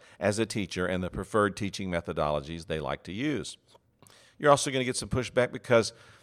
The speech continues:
you're gonna have to have people learn how to, to learn how to use technology and depend on technology and have the technology set up and ready to go each week. All of that is a part of changing a method. Now look at the list I've given you. Changing an action, nah, not too much resistance. Now you've moved it up to method,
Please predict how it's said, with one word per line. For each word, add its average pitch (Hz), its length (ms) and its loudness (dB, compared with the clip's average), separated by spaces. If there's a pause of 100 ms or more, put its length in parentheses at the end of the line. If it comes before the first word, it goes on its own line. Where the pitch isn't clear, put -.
you're 98 140 -8
gonna 110 140 2
have 107 140 -2
to 101 140 -4
have 101 180 0
people 107 220 -6
learn 107 200 4
how 104 240 4
to, - 160 -6
to - 160 -4
learn 104 160 4
how 107 100 4
to 110 60 0
use 107 180 -2
technology 117 640 2
and 82 80 -6
depend 131 300 -2
on 98 120 2
technology 69 640 -4
and 82 140 -4 (880)
have 104 100 2
the 107 100 2
technology 107 540 0
set 113 200 2
up 113 120 2
and 110 100 -4
ready 110 200 2
to 110 100 -4
go 113 180 4
each 113 140 -4
week. 135 280 0 (340)
All 143 280 12
of 120 100 10
that 90 160 6
is 85 120 -4
a 85 40 -6
part 80 240 4
of 90 100 -2
changing 87 460 -4
a 110 60 0
method. 139 380 2
Now 92 100 2
look 110 180 4
at 117 120 -8
the 110 100 -2
list 92 240 0
I've 98 140 2
given 139 240 -4
you. 62 140 -8 (420)
Changing 143 400 2
an 139 80 0
action, 147 520 2
nah, 135 440 2
not 120 240 2
too 120 100 -4
much 98 220 0
resistance. 80 480 -8 (240)
Now 110 100 2
you've 123 200 2
moved 113 200 4
it 113 80 6
up 117 140 8
to 117 80 -2
method, 113 380 0